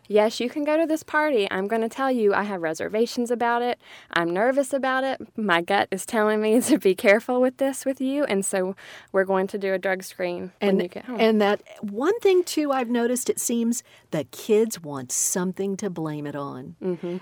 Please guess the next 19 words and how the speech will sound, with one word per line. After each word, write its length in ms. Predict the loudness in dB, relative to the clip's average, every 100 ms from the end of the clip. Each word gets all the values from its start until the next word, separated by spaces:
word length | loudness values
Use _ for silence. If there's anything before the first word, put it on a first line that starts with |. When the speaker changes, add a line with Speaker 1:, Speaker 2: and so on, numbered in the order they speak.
| 0
Speaker 2:
They 180 | 4
can 200 | 4 4
go 120 | 4 4
to 80 |
the 120 | 4 2
party 340 | 2 2 2
and 100 | 0
say, 220 | 2 2
"I 120 | 2 -4
can't. 440 | -4 -2 -2 -2
My 120 | -4
mom's 300 | -2 -2 -2
giving 220 | -6 -6
me 120 | -6 -6
a 60 |
drug 280 | -4 -6 -6
test 240 | -8 -4
Speaker 1:
Yeah, 60 | -2
Speaker 2:
tomorrow." 420 | 0 -2 -2 -6